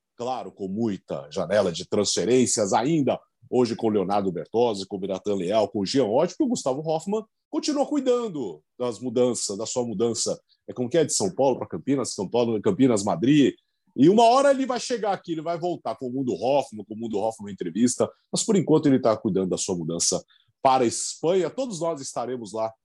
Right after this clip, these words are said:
em breve pra fazer uma visita. Reza a lenda que ele guardou lá um porão, e que porão, viu?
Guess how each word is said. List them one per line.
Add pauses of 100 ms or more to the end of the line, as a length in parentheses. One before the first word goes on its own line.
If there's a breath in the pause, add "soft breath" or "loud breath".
(160)
em
breve
pra
fazer
uma
visita.
Reza
a
lenda
que
ele (520)
guardou
lá
um
porão, (180 soft breath)
e
que
porão,
viu?